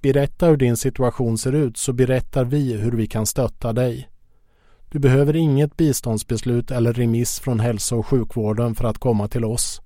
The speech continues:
Om din situation och ditt behov kräver annan hjälp ser vi till att du hamnar rätt. Kontakta oss,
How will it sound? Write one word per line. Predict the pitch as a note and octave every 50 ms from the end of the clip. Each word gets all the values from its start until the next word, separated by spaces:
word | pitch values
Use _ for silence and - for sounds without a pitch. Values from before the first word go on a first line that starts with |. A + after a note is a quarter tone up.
| _ - - - _ _ _ _ - - -
Om | - C#3+ C#3
din | B2+ C3 C3 C3+
situation | - - C#3+ C3+ - D3 C#3 - - - C3 C3 D3 D3 C#3+
och | B2 C3+ B2
ditt | B2 A#2 A2+ -
behov | - A#2 A#2 B2 B2 A#2+ A#2+
kräver | - - B2 A#2 A#2 B2 B2 C3+
annan | B2 B2 B2 A#2+ A#2+ A#2+ - D3+
hjälp | C#3 A#2 G2+ G2+ A2 - -
ser | - - B2+
vi | A#2+ B2
till | - - A2+ G2+ G#2+
att | A2+ A2
du | - G2+ F#2+
hamnar | F2 G#2 G2 G2 G2+ G#2 G#2+
rätt. | G#2 A2+ A#2+ A#2 - - - - - - - - - - _ _ - - - - - - - _ _ - _ _ _ - - - - -
Kontakta | - - D#3 D3 C3+ - C3 B2 A#2 - - C#3+ C3+
oss, | A2 F#2 F2+ - - -